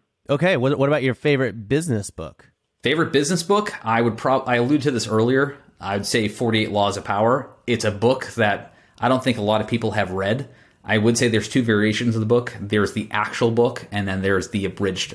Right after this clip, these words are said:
Speaker 2: version, which is, like, a hundred something pages. The abridged ver-, book has helped me tremendously in my career, and I can't say enough good things about it.
Speaker 1: Awesome. And when you're not out there crushing the sales role and, uh, expanding your empire,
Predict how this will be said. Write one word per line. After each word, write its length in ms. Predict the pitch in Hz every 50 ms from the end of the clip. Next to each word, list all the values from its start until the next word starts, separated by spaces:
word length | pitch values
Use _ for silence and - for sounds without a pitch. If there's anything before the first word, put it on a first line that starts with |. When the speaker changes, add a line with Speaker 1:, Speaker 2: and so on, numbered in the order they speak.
| - -
Speaker 2:
version, 440 | 104 95 90 87 95 85 80 - - -
which 180 | - 123 -
is, 100 | 113 107
like, 80 | 104 -
a 60 | -
hundred 380 | - - 101 98 98 98 92 95
something 220 | - 90 - -
pages. 560 | - - - 78 - - 117 123 120 - - - - - - - - - _ _ _ -
The 120 | - 127
abridged 420 | 120 107 113 120 120 120 - -
ver-, 360 | - 123 123 123 123 - - - - -
book 220 | 120 127 123 -
has 340 | - - - 113 101 95 -
helped 240 | - 117 110 - 113
me 180 | 110 104 95
tremendously 800 | - - - 117 104 101 101 98 98 101 104 104 - - 107 104
in 40 | 101
my 140 | 98 95
career, 540 | 90 - - 98 95 95 95 104 117 123 120 - - - _ _
and 160 | - - 95 92
I 160 | 87 82 - - - _ -
can't 200 | - - 90 82
say 120 | - 98 92
enough 180 | 85 80 80
good 140 | - - -
things 180 | 78 73 - -
about 160 | 85 - 76
it. 140 | - - - - _ _ _ _ _ _ _ -
Speaker 1:
Awesome. 360 | - 110 123 - 113 107 101 - _ _ _ _ _ _ _
And 260 | - - 147 143 139
when 140 | 135 156 160
you're 140 | 160 160 165
not 160 | 170 170 160
out 160 | 165 160 160
there 160 | - 170 151
crushing 420 | 139 - - 160 151 - - 151 143
the 60 | 131
sales 400 | - - 147 147 147 151 139 131
role 460 | 147 147 143 139 139 143 143 131 131 - - -
and, 420 | - 123 123 123 120 120 113 107
uh, 280 | 117 113 113 110 110 104 101 -
expanding 460 | 120 - - - 143 135 131 127 123
your 120 | 120 120 -
empire, 680 | 120 123 120 - - 120 113 113 113 113 113 113